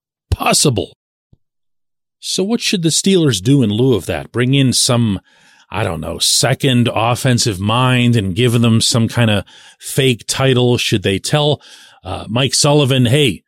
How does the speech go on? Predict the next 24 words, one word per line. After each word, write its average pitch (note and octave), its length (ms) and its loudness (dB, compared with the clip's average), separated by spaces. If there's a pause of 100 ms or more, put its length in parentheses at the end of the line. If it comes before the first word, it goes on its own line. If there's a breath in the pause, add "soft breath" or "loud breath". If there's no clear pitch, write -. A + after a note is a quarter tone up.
(560)
you B2+ 140 4
need B2+ 180 4
to A2 80 2
be F#2+ 160 2
ready B2+ 400 2
in G2 120 0
case A#2 360 0
you A2+ 100 2
get A2 200 -4
promoted A#2+ 440 0
to A2+ 80 -4
coordinator. B2 480 2 (300 loud breath)
Why B3+ 120 2
not C4+ 140 6
just - 200 2
do B3+ 100 4
that A#3+ 220 4
now? G#3 380 2 (220 soft breath)
Give C4 300 2
everyone D3+ 640 2 (240 soft breath)
several B3 580 0
months G#3 600 0 (1160)
to C#3 100 0
get, D#3+ 320 0